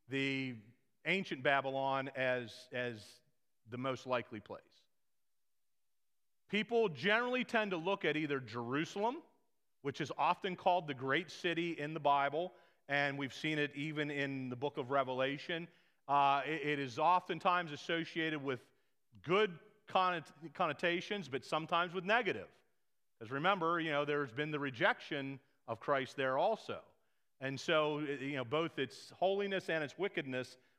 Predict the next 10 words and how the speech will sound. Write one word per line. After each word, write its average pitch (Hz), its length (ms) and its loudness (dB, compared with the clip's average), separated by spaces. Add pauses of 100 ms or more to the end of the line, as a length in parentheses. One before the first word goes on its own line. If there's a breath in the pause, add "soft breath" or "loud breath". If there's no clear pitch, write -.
(100)
are 135 160 4
pointed 151 480 -2
out, 143 300 4 (220)
you 139 120 -6
know, 123 160 0
in 135 200 -4
Scripture. - 520 -4 (160)
And 131 240 -4
so, 139 400 2
uh, 123 200 4